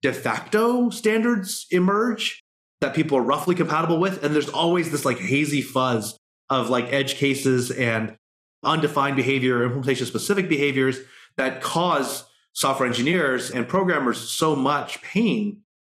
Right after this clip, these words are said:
which makes software engineering so difficult. The more of these components you pull in, the more fuzz there is, the more slack and slop there is in the different pieces that don't quite hook up.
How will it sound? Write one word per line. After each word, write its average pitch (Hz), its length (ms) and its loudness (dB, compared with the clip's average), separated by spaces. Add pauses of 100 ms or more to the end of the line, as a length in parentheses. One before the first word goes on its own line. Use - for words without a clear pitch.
(240)
which 135 180 0
makes 190 200 2
software 160 280 0
engineering 123 300 0
so 120 120 0
difficult. 180 460 0
The 131 60 0
more 143 160 2
of 143 60 0
these 143 140 -2
components 127 360 0
you 117 60 -4
pull 135 220 0
in, 160 180 0 (480)
the 139 80 2
more 151 160 2
fuzz 147 300 0
there 131 140 2
is, 143 160 0
the 131 80 -2
more 127 140 2
slack 131 420 -2
and 139 100 -2
slop 131 340 0
there 120 140 2
is 120 140 0
in 117 100 0
the 123 60 0
different 120 180 -2
pieces 135 400 0 (260)
that 151 60 0
don't 156 160 0
quite 143 380 -2
hook 123 220 0
up. - 280 -2